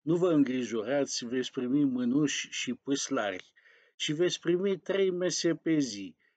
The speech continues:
minunata cașa rusească. Veți învăța limba rusă în toate variantele sale. Ce bine va fi!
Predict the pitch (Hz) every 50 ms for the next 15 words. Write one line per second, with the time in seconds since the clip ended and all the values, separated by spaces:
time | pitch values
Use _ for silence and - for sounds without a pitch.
0 | _ - 156 175 175 175 165 165 175 175 170 160 170 160 143 - - 147 139 131
1 | - - 165 151 147 143 139 135 135 - - - 120 101 95 - - - - 101
2 | - - - _ _ _ _ _ _ _ 160 190 208 - - 214 190 180 175 170
3 | - - 190 185 175 160 165 175 170 160 139 139 123 123 123 160 185 196 - -
4 | - - 175 165 147 - 127 127 123 - 160 156 147 - 143 131 120 123 120 117
5 | 117 123 127 127 123 117 - 120 117 110 110 107 101 - - 117 104 101 95 95
6 | 90 82 82 - _ _ _ - - - _ _ - - - 175 147 135 117 107
7 | 120 131 127 120 117 113 113 104 107 110 104 98 - - - 104 98 92 - _